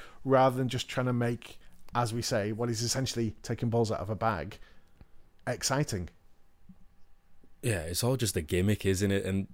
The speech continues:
Speaker 2: I, I, the funniest part was, I think, in the last Champions League draw, the last sixteen ones where they absolutely cocked it all up and had to redraw it about an hour later after all of that dragging out of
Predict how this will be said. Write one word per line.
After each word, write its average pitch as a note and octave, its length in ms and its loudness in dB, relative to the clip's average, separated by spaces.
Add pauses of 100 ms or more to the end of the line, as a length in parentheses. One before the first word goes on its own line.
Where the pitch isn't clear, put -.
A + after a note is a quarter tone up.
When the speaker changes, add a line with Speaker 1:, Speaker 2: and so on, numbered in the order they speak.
(320)
Speaker 2:
I, F#2+ 200 2 (100)
I, F#2+ 80 0
the F2+ 160 0
funniest A#2 400 6
part F2 260 2
was, E2+ 140 -2
I F#2 80 2
think, G#2 220 0
in F#2+ 100 2
the F2+ 80 2
last F#2 640 2
Champions G2 480 0
League F#2+ 300 0
draw, F2 380 0
the E2+ 220 -2
last F2+ 260 0
sixteen F#2+ 520 0
ones F2+ 260 0
where E2+ 140 0
they F2 120 -2
absolutely F2+ 640 -2
cocked - 420 -4
it F#2 60 0
all F2 400 2
up - 220 -6 (240)
and F2+ 100 0
had F2+ 140 2
to - 80 2
redraw F2+ 720 4
it E2+ 80 2
about E2 260 0
an F2 140 -4
hour F#2 260 4
later F2+ 500 2
after E2+ 280 -2
all G2 500 6
of D#2+ 160 0
that F2+ 240 0
dragging F2+ 600 4
out F2+ 240 2
of E2 260 -6